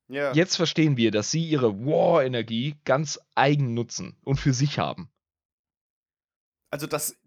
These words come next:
Speaker 1: Orks jetzt nicht diplomatisch sind oder irgendwas für andere Rassen tun, hab ich auch gecheckt.
Speaker 2: Die haben im
Speaker 1: <laughs> Also
Speaker 2: Grunde, ganz blöd gesagt, so eine Art Subwarp für sich, weißt du? Sie haben so psionische
Speaker 1: Ja.
Speaker 2: Energie, die nur für sie zugänglich ist und nur für sie funktioniert.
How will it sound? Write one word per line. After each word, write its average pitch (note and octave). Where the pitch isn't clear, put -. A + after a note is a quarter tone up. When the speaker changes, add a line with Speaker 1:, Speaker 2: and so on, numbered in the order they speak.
Speaker 1:
Orks E3+
jetzt D3+
nicht E3+
diplomatisch C#3
sind A#2
oder A#2
irgendwas C3
für -
andere B2
Rassen B2
tun, G#2+
hab A2+
ich A2+
auch A#2
gecheckt. -
Speaker 2:
Die A#3+
haben C#3
im D3+
Speaker 1:
<laughs> -
Also A3+
Speaker 2:
Grunde, D#3+
ganz C#3+
blöd C#3+
gesagt, A#2
so A#2+
eine A#2
Art G2+
Subwarp G2+
für F2+
sich, F2
weißt F#2
du? C#3+
Sie C3
haben D3+
so C#3+
psionische D#3+
Speaker 1:
Ja. D3
Speaker 2:
Energie, D3+
die C#3
nur C#3+
für C#3+
sie B2+
zugänglich F3+
ist E3
und D3
nur C#3+
für C#3+
sie C#3+
funktioniert. A#2+